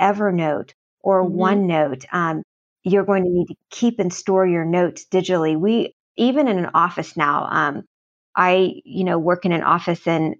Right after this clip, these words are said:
Speaker 1: run, help run, um, the backside of my husband's business, was, which is an H vac. So we're talking about a trade, right? A trade business. But, um, we don't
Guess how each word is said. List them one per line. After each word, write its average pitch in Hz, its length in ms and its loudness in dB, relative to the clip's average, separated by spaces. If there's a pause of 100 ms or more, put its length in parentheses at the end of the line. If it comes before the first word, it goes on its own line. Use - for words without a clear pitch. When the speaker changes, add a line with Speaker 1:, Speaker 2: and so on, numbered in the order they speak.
(100)
Speaker 1:
run, 170 320 0
help 180 280 -2
run, 165 460 0
um, 160 220 -6
the 160 140 -4 (220)
backside 165 400 0
of 165 100 -2
my 160 120 0
husband's 165 420 -4
business, 240 360 0
was, 170 160 -4 (160)
which 175 240 0
is 160 120 0
an 170 200 0
H 233 280 0
vac. 135 240 -2
So 175 140 0
we're 170 120 0
talking 190 200 0
about 160 160 2
a 151 40 -2
trade, 180 640 -2
right? 160 320 0
A - 60 -6
trade 165 440 -2 (600)
business. 185 360 0
But, 185 200 2
um, 170 220 0 (280)
we 214 220 2
don't 330 280 -2